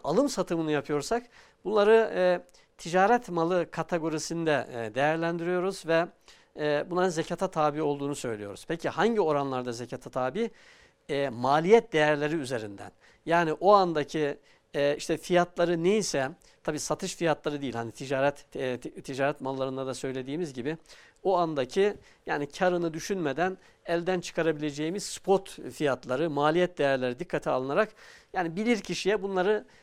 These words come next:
ma-, e, yani ne kadar, e, değer ettiğini hesaplattırarak öyle diyelim, bunların zekatlarının kırkta birini yahut da, e, yüzde, e, iki buçuğunu vermemiz gerekiyor. Peki ikinci grup, burada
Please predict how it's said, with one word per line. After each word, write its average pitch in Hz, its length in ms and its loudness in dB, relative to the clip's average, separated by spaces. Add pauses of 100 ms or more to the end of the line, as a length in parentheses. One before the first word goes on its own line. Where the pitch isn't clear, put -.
(140)
ma-, 185 320 2
e, 170 340 2
yani 175 220 0
ne 202 80 0
kadar, 170 440 2
e, 156 220 -6
değer 170 240 2
ettiğini 165 440 -4
hesaplattırarak 151 880 0
öyle 135 280 -2
diyelim, 143 320 -2 (540)
bunların 202 480 4
zekatlarının 185 680 0
kırkta 185 440 -2
birini 151 360 0 (420)
yahut 165 320 4
da, 151 40 -2
e, 143 480 -2
yüzde, 160 540 -2
e, 135 500 -4
iki 180 220 -8
buçuğunu 156 540 -4
vermemiz 147 560 0
gerekiyor. 131 560 -2 (560)
Peki 240 260 0
ikinci 240 520 0
grup, 208 400 2 (800)
burada 240 520 2